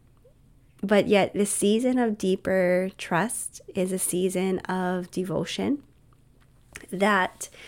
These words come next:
<sighs> this really strong knowing that my existence will always naturally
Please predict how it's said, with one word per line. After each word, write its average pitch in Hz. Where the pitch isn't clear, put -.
<sighs> -
this 208
really 233
strong 202
knowing 190
that 175
my 185
existence 180
will 180
always 220
naturally 185